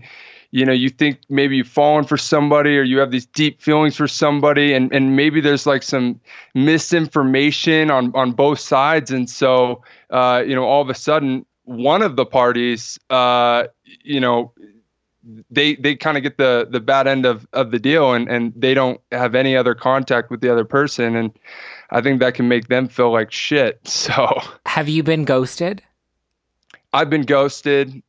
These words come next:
Speaker 1: Uh, yeah, I've also ghosted, uh, some
Speaker 2: Okay,
Speaker 1: people.
Speaker 2: so I wanna hear each of these. I wanna hear both sides of this. So f-, let's talk about you being, getting ghosted first. Like,
Speaker 1: Okay.
Speaker 2: what was, like, the worst experience where you've been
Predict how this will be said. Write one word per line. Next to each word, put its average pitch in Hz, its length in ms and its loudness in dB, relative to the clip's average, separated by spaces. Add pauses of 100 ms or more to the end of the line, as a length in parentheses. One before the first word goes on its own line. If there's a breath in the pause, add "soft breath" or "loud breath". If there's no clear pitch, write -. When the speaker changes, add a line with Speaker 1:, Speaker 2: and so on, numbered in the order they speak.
Speaker 1:
Uh, 120 640 2 (180)
yeah, 139 440 2
I've 123 160 -2
also 139 340 -2 (140)
ghosted, 123 600 0 (180)
uh, 120 360 2
some 131 180 -2
Speaker 2:
Okay, 131 120 2
Speaker 1:
people. 120 180 -2
Speaker 2:
so 160 140 2
I 147 140 2
wanna 185 180 2
hear 185 260 0
each 165 280 -2
of 147 120 0
these. 139 320 0
I 151 120 0
wanna 175 180 0
hear 165 320 -2
both 156 280 2
sides 127 380 0
of 113 80 -8
this. 117 140 -4
So 135 100 -6
f-, - 60 -10
let's 156 280 -2
talk 170 160 -2
about 170 200 0
you 151 160 -4
being, 147 260 -2 (240 loud breath)
getting 143 360 -2
ghosted 135 580 0
first. 151 640 -2 (480 loud breath)
Like, 131 160 2
Speaker 1:
Okay. 131 80 -2
Speaker 2:
what 151 180 6
was, 160 160 2
like, 143 160 -2
the 151 80 2
worst 139 480 2
experience 123 560 -2
where 131 80 -2
you've 120 300 -4
been 110 400 -2